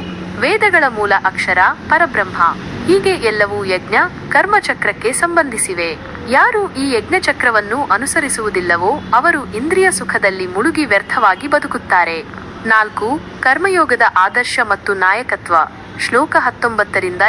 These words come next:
ಇಪ್ಪತ್ತಾರು. ಆದ್ದರಿಂದ ಆಸಕ್ತಿಯನ್ನು ತ್ಯಜಿಸಿ ನಿರಂತರವಾಗಿ ಕರ್ತವ್ಯಗಳನ್ನು ನಿರ್ವಹಿಸು. ಅನಾಸಕ್ತನಾಗಿ ಕರ್ಮ ಮಾಡುವವನು ಪರಮಸತ್ಯವನ್ನು ಪಡೆಯುತ್ತಾನೆ. ಜನಕ ಮಹಾರಾಜರಂತಹವರು ಕರ್ಮದಿಂದಲೇ ಮೋಕ್ಷವನ್ನು ಪಡೆದರು.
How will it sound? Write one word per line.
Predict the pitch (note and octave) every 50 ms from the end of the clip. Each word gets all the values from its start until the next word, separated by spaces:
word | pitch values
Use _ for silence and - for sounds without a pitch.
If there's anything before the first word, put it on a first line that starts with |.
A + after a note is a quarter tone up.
| A3 G#3+
ಇಪ್ಪತ್ತಾರು. | A3 A3+ - - - E4+ F4 - - - G#3 G3 F#3 F3+ F3 F3 D#3 - - - - - - -
ಆದ್ದರಿಂದ | A#3+ E4 F#4 - G#4 F4 E4 C#4+ C4 C4 C4 - -
ಆಸಕ್ತಿಯನ್ನು | F#3+ G3+ - - C#4 - - - A3 G3+ F#3 F#3 G#3 C#4 D#4
ತ್ಯಜಿಸಿ | D4+ - A3+ G#3+ A#3+ C4 - - D4
ನಿರಂತರವಾಗಿ | C4 A3+ G#3+ A3 B3 C#4+ - D4 B3+ G#3+ G3 F#3 F3+ F3+ - A#3 D4
ಕರ್ತವ್ಯಗಳನ್ನು | D4+ - A#3+ A3 - - E4+ E4+ D#4+ D#4 C4+ A3+ G3+ G3 G3 G3 C4+
ನಿರ್ವಹಿಸು. | E4 E4 D#4+ D4 A#3+ A#3 - F#3+ F3+ - - F3+ E3 D3+ - - - - - - -
ಅನಾಸಕ್ತನಾಗಿ | C4 D4+ F#4 G4+ G4+ - F#4 F4 - - D4+ C4+ C4 B3 A#3+ A#3+ C4 C4
ಕರ್ಮ | - A#3+ A3 A3+ A#3 B3+
ಮಾಡುವವನು | A#3+ A3+ G#3 G3+ G3+ G3+ G3 F#3 F#3+ F#3 A3 C#4+ D#4
ಪರಮಸತ್ಯವನ್ನು | - B3+ A#3 B3+ D4+ E4+ E4 - C#4+ C4 - - A3+ G#3 G3 F#3+ A3+ C#4+
ಪಡೆಯುತ್ತಾನೆ. | G#3 - D4+ C#4+ C4+ B3 A3+ - G3 F#3 F3 E3 E3 D#3 D3+ - - - - - - - -
ಜನಕ | - C#4 E4+ G4+ A4+ - -
ಮಹಾರಾಜರಂತಹವರು | F4+ C#4+ B3+ - B3+ B3 A#3+ A#3 A3 G#3+ A3+ G#3+ G#3+ G3+ F#3+ G3 F#3+ F3+ F3+ F#3 G3 C4 D#4
ಕರ್ಮದಿಂದಲೇ | - - D4 D#4 E4+ F#4 E4 D#4+ D4 C#4 C4+ C4 B3+ C#4 C#4
ಮೋಕ್ಷವನ್ನು | B3+ B3+ D4 - - - - C4+ A3+ G#3 G#3 B3+ -
ಪಡೆದರು. | - D4 B3+ G#3+ G3+ F3+ E3 D#3+ D3+